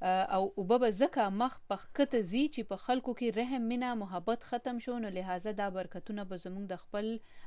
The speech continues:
عمل د لاسه رو رو الله اوچتوي.» او ضیاء الرحمن وایي چې په کلي چرمیانو کې د څښلو اوبو د پاره، آه، کاریز وس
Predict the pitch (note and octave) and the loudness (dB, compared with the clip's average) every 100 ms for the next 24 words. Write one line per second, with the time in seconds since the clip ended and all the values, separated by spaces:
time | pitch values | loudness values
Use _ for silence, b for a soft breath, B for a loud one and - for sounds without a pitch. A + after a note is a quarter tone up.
0 | b F#3 G#3+ D4 A3 F3+ F3 F3 G3+ A3+ | b 2 6 6 4 0 -2 -2 0 0
1 | B3+ F#3+ G#3 G3+ G3 A#3 - F3 F3 F3+ | 0 -2 -2 0 0 0 -2 -6 -4 -2
2 | A#3 - F#3 F3+ E3 E3+ F3 D#3+ B B | -4 -6 -10 -10 -10 -8 -8 -8 B B
3 | B B B B F3 F3+ - F#3 F#3+ F#3 | B B B B -4 -4 -2 -2 -2 -2
4 | E3+ G3+ G3 G3+ G3+ A#3+ B3+ B3+ C4 C4 | 0 0 2 0 0 0 2 4 2 0
5 | - A3 A3+ A#3+ B B B - G3 - | -4 -2 -2 -2 B B B -4 -2 4
6 | C#4 C#4+ - G#3 G3+ A3+ C4+ B3 A3+ A3+ | 4 4 2 0 0 0 2 0 -2 -2
7 | B3+ G#3+ G3 - - - C#4 C#4+ C4 - | -2 -2 -4 -4 -4 2 4 4 2 0
8 | G3 F#3 C4 C4 G#3 F#3+ G3 G3 G3+ C#4+ | -2 2 2 4 0 -2 -2 0 2 0
9 | - B B B B - F3+ F#3 F#3 F#3 | -2 B B B B 0 2 2 2 2
10 | - - - G#3+ F#3+ F#3+ B3+ C4+ G#3+ G3 | -2 -8 -6 2 2 4 4 2 0 0
11 | A#3 - | -2 2